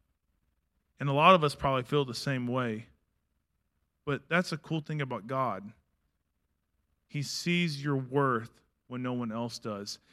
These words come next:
And the rest of Samuel, Samuel lines up, like, it's not Eliab, and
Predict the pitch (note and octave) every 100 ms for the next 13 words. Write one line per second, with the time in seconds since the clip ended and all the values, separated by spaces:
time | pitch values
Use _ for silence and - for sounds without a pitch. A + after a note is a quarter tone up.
0 | _ C#3+ C3+ B2 - _ C#3+ D#3+ F3 -
1 | D3 E3 D3+ C#3+ C3 - _ _ - F3+
2 | E3+ E3+ D#3 D#3+ D#3+ E3 D#3+ D#3 A3 D#3+
3 | D3 F#3 F#3 G3 A3+ F3+ E3 E3+ D3+